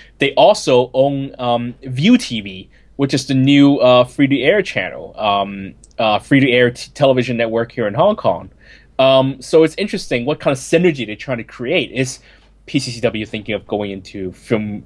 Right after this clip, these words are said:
distribution? Are they thinking of, um, taking S-, S T X films and putting it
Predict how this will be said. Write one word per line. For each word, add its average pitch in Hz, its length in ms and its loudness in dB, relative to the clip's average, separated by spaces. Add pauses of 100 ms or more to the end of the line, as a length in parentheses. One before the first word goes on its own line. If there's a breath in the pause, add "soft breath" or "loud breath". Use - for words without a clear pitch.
distribution? 143 720 0 (340 loud breath)
Are 117 180 6
they 104 160 0
thinking 101 680 -6
of, 98 560 0
um, 95 520 0 (680)
taking 139 400 0
S-, - 360 -6
S 131 260 -2
T 135 220 -4
X - 280 -8
films 160 500 -2
and 113 160 -8
putting 123 220 -8
it 113 160 -4